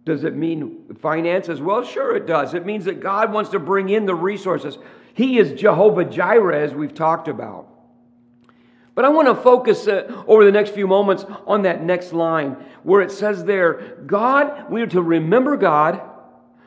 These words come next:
because it's He who gives us the ability to produce the wealth and the resources that are around us, that it's our responsibility to produce that. But then it says, "So He confirms,"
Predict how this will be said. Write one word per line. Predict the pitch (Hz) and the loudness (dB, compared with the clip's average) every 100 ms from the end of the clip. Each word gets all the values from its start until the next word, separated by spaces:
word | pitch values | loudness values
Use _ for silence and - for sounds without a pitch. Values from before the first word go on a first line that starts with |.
| _ _ - | _ _ -8
because | 202 247 202 | 0 4 6
it's | 214 - | 4 0
He | - 233 285 | -2 0 2
who | 233 220 - | 4 2 2
gives | 202 170 190 | 2 2 0
us | 170 - | -4 -4
the | 180 165 | -4 -4
ability | 123 160 151 151 151 160 196 - - _ _ _ _ _ | 0 -2 0 -4 -4 -6 -8 -14 -20 _ _ _ _ _
to | - | -2
produce | 202 269 247 262 254 - | 0 0 0 -2 -4 2
the | 202 | 2
wealth | 180 185 240 262 269 269 | 4 4 6 8 6 2
and | - - 202 214 190 | -10 -4 -2 0 0
the | |
resources | 170 226 277 277 208 190 - 196 156 | 0 0 -2 0 0 0 0 -4 0
that | 180 | 0
are | 180 165 | 0 0
around | 156 175 175 151 139 | 0 0 0 0 -2
us, | 143 190 | -4 0
that | 180 | 2
it's | 175 180 | 2 0
our | - 277 | 0 2
responsibility | 269 220 220 214 190 175 214 196 185 | 2 0 2 2 0 -2 -2 -2 -6
to | 151 | -8
produce | 147 160 147 196 - | -8 -4 -2 -2 -6
that. | - 120 117 - - - _ _ _ _ _ _ | -12 -8 -8 -8 -14 -20 _ _ _ _ _ _
But | 220 220 - | 2 2 4
then | 269 262 | 6 6
it | 254 | 2
says, | - 233 - | 0 0 0
"So | 240 233 214 | 2 4 4
He | 190 233 233 | 2 -2 -2
confirms," | 214 185 - - 247 247 208 196 | -2 -2 -4 -4 0 0 0 -4